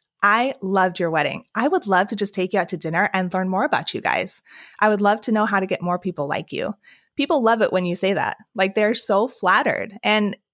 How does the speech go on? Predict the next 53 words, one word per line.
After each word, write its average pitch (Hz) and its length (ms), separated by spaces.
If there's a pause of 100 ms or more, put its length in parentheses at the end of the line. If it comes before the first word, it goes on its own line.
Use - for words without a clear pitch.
(220)
so 214 220
take 196 260
'em 208 100
out 208 120
to - 80
dinner 233 320
and 190 140
then 196 140
ask 190 240
them 226 120
questions - 760 (380)
and, 196 360
um, 175 420 (140)
and 202 140
get - 180
to 233 100
know 233 160
them 160 220
and 180 100
get - 160
to 202 140
know 185 400 (160)
what 185 400
makes 226 180
them 269 100
tick, - 480 (200)
what 190 180
matters 196 360
to 185 80
them, 170 300 (100)
why 175 240
they 196 420 (440)
do 208 140
the 233 100
things 208 300
they 185 140
do, 165 320
and 214 240
just 220 320
use 220 280
it 240 140
as 185 100
an 175 80
opportunity. 160 720 (280)
Do 202 240
that 247 180
with 202 260
your 185 180
clients. - 540
And 214 140
then 214 140
moving 202 260
forward 220 680